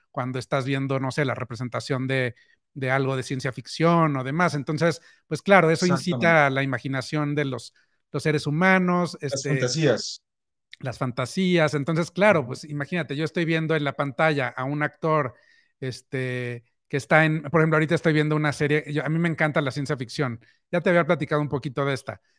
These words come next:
Speaker 1: que es de,
Speaker 2: Ujú.
Speaker 1: de Apple Plus, de, mm, de, del tema de que los seres humanos sí llegamos a Marte, ¿no? Y, y la serie, este,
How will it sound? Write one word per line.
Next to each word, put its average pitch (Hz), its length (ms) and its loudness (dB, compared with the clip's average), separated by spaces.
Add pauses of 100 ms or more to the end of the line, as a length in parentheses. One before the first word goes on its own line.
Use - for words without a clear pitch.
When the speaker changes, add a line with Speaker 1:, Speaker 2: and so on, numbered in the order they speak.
(120)
Speaker 1:
que 143 160 -4
es 135 120 -6
de, 147 240 2
Speaker 2:
Ujú. 123 80 -10
Speaker 1:
de 139 120 0
Apple 160 340 4
Plus, 165 500 2 (400)
de, 131 600 -2
mm, 120 280 -8 (320)
de, 120 1160 -8 (140)
del 131 300 -2
tema 175 280 4
de 160 140 2
que 139 280 0 (200)
los 156 140 -2
seres 170 180 2
humanos 170 340 0
sí 175 180 -4
llegamos 151 460 0
a 135 40 -4
Marte, 147 500 0
¿no? 131 200 -6
Y, 127 260 -8
y 139 120 -8
la 131 140 -6
serie, 160 400 0 (380)
este, 131 800 -6